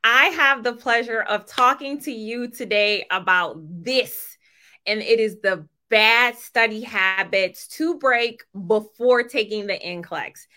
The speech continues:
So if you are on a journey to passing your N clex exam and you know that you have some bad study habits that you've picked up, this is for you. This is for you. Because even if you have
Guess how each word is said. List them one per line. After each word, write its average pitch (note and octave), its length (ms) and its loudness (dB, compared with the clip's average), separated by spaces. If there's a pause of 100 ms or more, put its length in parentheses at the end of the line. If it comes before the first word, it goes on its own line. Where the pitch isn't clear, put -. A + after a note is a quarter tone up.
(140)
So - 240 0
if G3+ 220 -6
you G#3 280 -6
are F4 140 0
on D#4+ 120 -2
a B3+ 100 -4
journey G3 680 -2
to A3+ 120 -12
passing A#3+ 540 -2
your B3 180 0
N A3+ 160 -6
clex G#3 280 -4
exam E3 560 -10 (320)
and G3 240 -2
you D4+ 400 -2
know C#4+ 640 2 (440)
that F#3+ 140 -4
you G#3+ 160 -10
have G#3 240 2
some F#3+ 220 -12
bad G3+ 300 0
study G3+ 280 -8
habits F3+ 360 -6
that E3+ 120 -16
you've F#3 200 -18
picked - 220 -12
up, F3 180 -6 (500)
this C#4 760 -6 (300)
is B3+ 360 -6
for A3 400 -2
you. F3 600 -10
This G#3+ 200 -2
is C4 80 -18
for C4 120 -4
you. G#3+ 180 -10
Because - 360 -6 (380)
even A4+ 220 0
if C5+ 240 -2
you G#4+ 180 0
have C4+ 400 2